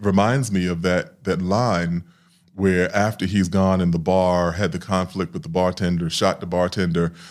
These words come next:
bartender's brother comes to avenge him. He shoots the bartender, the bartender's brother, uh, and then explains to everybody who he is in the room, you know, runs down his pedigree where he says,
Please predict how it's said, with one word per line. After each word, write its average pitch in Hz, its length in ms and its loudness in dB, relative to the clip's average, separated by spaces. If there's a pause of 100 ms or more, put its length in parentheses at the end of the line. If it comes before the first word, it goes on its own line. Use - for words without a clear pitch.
(140)
bartender's 95 520 2
brother 95 420 2
comes 92 400 0
to 85 140 -4
avenge 92 400 2
him. 90 180 0
He 101 120 0
shoots - 340 0
the - 80 -8
bartender, 92 720 2 (100)
the 98 140 -6
bartender's 95 480 -2
brother, 90 460 0 (520)
uh, 98 180 2
and 95 220 2
then 98 500 2 (300)
explains 107 520 2
to 117 80 -2
everybody 92 400 2
who 104 200 0
he 98 140 4
is 95 240 2
in 92 160 -4
the 92 60 0
room, 107 400 2 (340)
you 92 80 0
know, 87 60 2
runs 98 260 2
down 92 200 2
his 95 120 -2
pedigree 104 560 -2
where 90 140 -6
he 95 140 2
says, 87 680 0